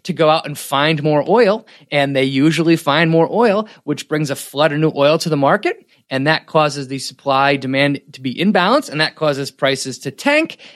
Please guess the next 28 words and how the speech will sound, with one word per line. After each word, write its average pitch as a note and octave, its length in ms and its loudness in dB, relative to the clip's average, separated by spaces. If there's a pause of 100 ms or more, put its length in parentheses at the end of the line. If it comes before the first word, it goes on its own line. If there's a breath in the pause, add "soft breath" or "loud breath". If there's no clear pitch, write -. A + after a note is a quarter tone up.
(120)
and D#3+ 380 0
then D3 260 -2
prices C#3+ 380 -4
stay C#3+ 200 -2
low A3+ 240 4
for F#3+ 280 -6
a F#3 60 0
bit. G3+ 300 0 (140 loud breath)
So F3+ 240 -2
the D#3 160 0
profits, A#3+ 840 -2
the - 80 -14
profitability F#3 840 0
of - 160 -12
companies D#3+ 400 -4
that C#3 120 -2
have C#3 260 -4
cyclical B3 920 0
demand D#3+ 600 2
because C#3+ 320 -6
of B2 80 -8
some C3 180 -4
commodity, C#3 560 -2
uh, B2 60 -2
price C3 420 -2
aren't G#3 180 0
very F3+ 200 2
predictable. - 640 -4